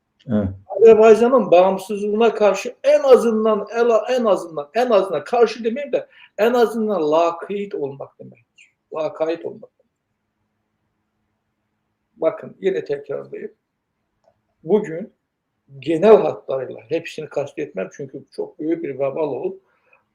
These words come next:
Speaker 2: konunun gerçekliği açısından, konunun ciddiyatı açısından ve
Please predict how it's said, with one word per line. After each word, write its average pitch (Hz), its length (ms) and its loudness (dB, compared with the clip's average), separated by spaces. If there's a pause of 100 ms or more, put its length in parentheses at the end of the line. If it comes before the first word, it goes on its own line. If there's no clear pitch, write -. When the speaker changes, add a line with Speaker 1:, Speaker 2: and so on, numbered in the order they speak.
Speaker 2:
konunun 196 560 2
gerçekliği 151 720 0
açısından, 131 580 -8 (320)
konunun 202 440 2
ciddiyatı 170 640 2
açısından 170 580 -4 (300)
ve 196 340 6